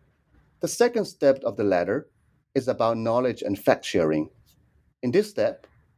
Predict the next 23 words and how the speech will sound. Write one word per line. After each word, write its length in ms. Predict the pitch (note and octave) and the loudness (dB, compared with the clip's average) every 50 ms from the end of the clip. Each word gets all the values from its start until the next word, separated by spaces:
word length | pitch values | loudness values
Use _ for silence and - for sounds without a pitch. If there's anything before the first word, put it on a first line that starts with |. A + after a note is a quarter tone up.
| _ _ | _ _
um, 280 | G#2+ A2 G#2+ G#2+ G2 - | -2 0 0 0 -2 -4
heritage 520 | - B2+ B2+ B2+ A#2+ A#2 A2 G#2+ G2+ - | -4 0 2 2 2 2 -2 -6 -8 -6
tourism 400 | - A#2+ A2+ A2 G#2 G#2 G#2 G#2 - | -2 0 0 0 2 2 0 0 0
is, 200 | G2+ - - - - | -4 -6 -6 2 2
is 180 | F#2 G2+ - | 2 2 2
associated 600 | - G2+ G2+ - - A#2 A#2 A2+ - A#2+ G#2 - | -2 -4 -4 0 0 0 0 2 0 -2 -4 -2
with 220 | - G2+ G#2 G2+ - - | 0 0 0 0 0 -4
official, 480 | G2 - - C#3+ C#3 - - C3+ B2 A#2+ - _ _ _ _ - | -8 4 4 4 4 6 2 2 2 2 -4 _ _ _ _ 0
uh, 100 | G2 - | 0 2
information 920 | - G#2 G2+ - G#2 G2 G2 G2+ G#2 G#2 G2+ - - G#2+ G#2 G#2 G#2 G2 - - | 2 -2 -2 -2 -2 0 0 2 2 0 0 -2 -2 0 0 0 0 -2 -4 -2
made 260 | G2+ G2 G2+ - - | 0 0 0 -2 -2
by 160 | G#2 F#2 F2+ - | -2 -2 0 0
experts 520 | A#2 A#2 - - - - G#2 G2 G2 - | -2 -2 -2 -10 -2 2 2 2 2 0
and 160 | E2+ E2+ E2 | -4 -6 -6
professionals. 760 | - - - - D3 D#3 D3 - A2 F#2 D#2 D2+ - - - - _ _ _ - - _ _ _ _ _ _ _ | -8 -10 0 0 0 0 2 0 -2 -2 -2 -4 -8 -10 -12 -14 _ _ _ -20 -20 _ _ _ _ _ _ _
Such 420 | _ - - A#3 A#3 - - - _ | _ 4 4 4 4 2 -6 -8 _
type 300 | - - C#3+ C3 B2+ - | -4 0 0 0 2 0
of 160 | A2 G#2+ - | -4 -2 0
information 840 | G2 G2+ G2 - G2+ F#2 F#2 G2 G2+ G2 - - A2 G#2 G#2 G#2 - - _ _ _ _ - | -2 -2 0 -2 -4 -2 0 2 2 0 0 0 0 0 0 0 -2 -12 _ _ _ _ 0
is 120 | A2+ G#2 | 0 0
presented 680 | - - - A#2 G2+ F#2 A2 A2+ A#2+ C3 B2+ B2 A2 - - | 0 -4 -4 -4 -2 0 0 0 0 0 -2 -4 -6 -4 -2
as 180 | G2 F#2+ - - | -2 -2 -2 -2
factual, 640 | - - C#3+ C#3 - - - C#3 C3 B2+ B2+ B2+ | 0 0 0 0 0 -4 -2 0 0 0 -2 -6